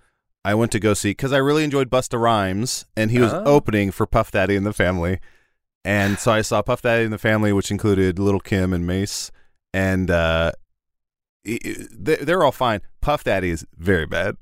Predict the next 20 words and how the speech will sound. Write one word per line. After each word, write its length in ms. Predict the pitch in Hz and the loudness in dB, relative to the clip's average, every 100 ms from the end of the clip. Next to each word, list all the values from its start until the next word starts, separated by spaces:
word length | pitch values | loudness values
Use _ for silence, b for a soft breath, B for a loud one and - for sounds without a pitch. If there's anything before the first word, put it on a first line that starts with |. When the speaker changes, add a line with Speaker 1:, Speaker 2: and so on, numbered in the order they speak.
| - - | -18 -6
Speaker 1:
Very 220 | 123 139 | -2 2
bad 160 | 135 135 | 2 0
performer, 480 | 135 135 135 131 127 | -2 2 2 2 0
very 220 | 123 127 | 0 0
bad 240 | 123 123 | 0 -2
singer, 500 | - 113 110 107 107 - b b b - | -2 0 2 2 0 -4 b b b -10
very, 640 | 98 127 123 117 113 110 - | -2 0 2 2 0 -2 -8
very 260 | 85 120 127 | -4 0 2
lacking 440 | 110 104 110 101 | 2 0 -2 -2
in 140 | 98 95 | 0 0
terms 260 | 104 95 | 0 0
of, 160 | 90 85 | -2 0
uh, 260 | 90 87 78 | 2 2 0
exciting 400 | 87 101 90 87 | -2 -2 -2 -2
stage 260 | 87 82 | -4 -4
presence. 320 | - 82 80 - | -4 -6 -6 -4
So 180 | 90 | -2
I, 200 | 76 101 | 0 -2
that 200 | - 95 | -2 0
was 320 | 120 98 - | 0 0 -6